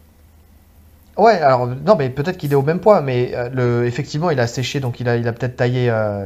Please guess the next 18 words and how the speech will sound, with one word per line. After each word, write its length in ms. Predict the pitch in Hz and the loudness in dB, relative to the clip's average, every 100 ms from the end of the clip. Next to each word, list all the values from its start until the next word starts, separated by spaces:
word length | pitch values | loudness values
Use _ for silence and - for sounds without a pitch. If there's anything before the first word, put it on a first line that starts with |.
| - | -8
il 100 | 107 | -8
a 40 | 110 | -6
peut-être 240 | 120 - | -8 -2
taillé, 320 | 127 143 220 | 0 2 0
tu 120 | - | -2
vois, 140 | 131 135 | -4 -2
il 120 | 113 | -4
s'est 120 | 117 | -8
peut-être 220 | 104 113 | -8 -6
taillé, 360 | 123 117 165 180 | -2 -2 -2 -2
il 100 | 120 | -2
a, 120 | 110 | -2
il 100 | 104 | -4
a 40 | 107 | -6
peut-être 200 | 123 120 | -6 -4
perdu 240 | 117 110 | -4 -4
du 120 | 113 | -6
gras, 240 | 120 180 | 2 2